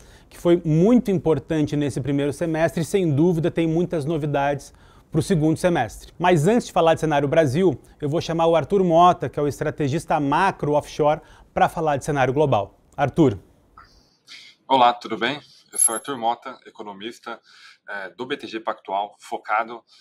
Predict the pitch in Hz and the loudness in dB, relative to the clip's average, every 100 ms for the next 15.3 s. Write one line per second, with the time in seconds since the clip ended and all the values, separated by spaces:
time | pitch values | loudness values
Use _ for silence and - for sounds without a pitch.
0 | _ - 104 113 107 107 131 139 117 107 | _ -16 -16 -10 -6 0 0 -2 -8 -12
1 | 107 107 95 95 101 127 113 117 123 _ | -12 -10 -8 -8 -8 -2 0 0 -4 _
2 | 143 120 123 117 - 110 107 101 104 101 | -16 -14 -12 -14 -16 -14 -10 -10 -10 -16
3 | _ 92 90 - 85 _ _ _ _ _ | _ -20 -20 -20 -20 _ _ _ _ _
4 | - 95 - 107 101 101 - 95 90 90 | -20 -16 -6 -6 -6 -10 -12 -14 -12 -12
5 | 90 - 90 85 _ _ _ 139 151 127 | -14 -18 -20 -20 _ _ _ -6 -6 -10
6 | - 113 101 101 98 - 92 95 - _ | -12 -12 -12 -16 -16 -10 -6 -6 -8 _
7 | _ - - 101 95 95 - 90 82 - | _ -20 -20 -20 -18 -18 -18 -20 -20 -18
8 | 120 101 104 - 110 117 - 92 90 92 | -12 -10 -12 -14 -12 -12 -12 -16 -16 -20
9 | _ - - - _ 90 85 - 98 107 | _ -20 -20 -20 _ -14 -14 -14 -14 -14
10 | - 104 - 101 104 101 95 98 92 107 | -8 -8 -6 -8 -8 -12 -14 -14 -12 -12
11 | 104 _ - 101 - 92 92 - 95 101 | -12 _ -18 -18 -18 -20 -20 -18 -10 -10
12 | - - - _ _ - - - 113 104 | -8 -12 -14 _ _ -20 -20 -20 -12 -10
13 | - 143 175 165 147 147 147 117 113 113 | -10 -10 -6 0 2 2 0 -10 -12 -14
14 | 101 107 95 104 104 101 101 - 95 92 | -16 -16 -14 -14 -14 -14 -14 -12 -8 -8
15 | - 117 107 | -8 -16 -16